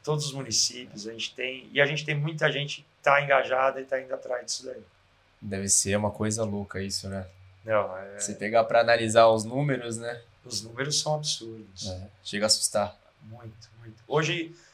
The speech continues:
Speaker 1: hoje no Brasil é um vírgula cinco por cento dos resíduos orgânicos são compostados.
Speaker 2: Nada.
Speaker 1: Nada. Aí você pega o reciclável seco, é cinco, seis por cento. A gente acha que vai, mas não vai.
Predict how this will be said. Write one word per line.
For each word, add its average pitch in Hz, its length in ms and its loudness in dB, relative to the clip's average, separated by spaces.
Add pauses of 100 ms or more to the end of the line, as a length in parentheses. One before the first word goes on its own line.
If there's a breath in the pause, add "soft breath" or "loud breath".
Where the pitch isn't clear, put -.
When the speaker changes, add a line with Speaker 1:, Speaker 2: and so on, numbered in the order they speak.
(160 loud breath)
Speaker 1:
hoje 135 200 -8
no 139 80 -4
Brasil 139 480 4
é 139 80 6
um 151 180 -2
vírgula 143 320 2
cinco - 440 -2
por 110 180 -16
cento 120 480 -4
dos 101 180 -14
resíduos 104 380 -10
orgânicos 110 560 -12
são 104 120 -16
compostados. - 760 -14 (400)
Speaker 2:
Nada. 101 640 -4
Speaker 1:
Nada. 107 460 -4 (200)
Aí 104 80 -14
você - 140 -2
pega 123 180 2
o 120 40 -4
reciclável 127 460 0
seco, 131 380 -4
é 131 120 -2
cinco, 135 500 2
seis 131 200 -6
por 131 140 -14
cento. 104 240 -6 (1160)
A 127 80 2
gente 117 180 0
acha 117 200 4
que 110 100 -14
vai, 131 280 4
mas 131 140 -4
não 139 100 -10
vai. 113 320 -6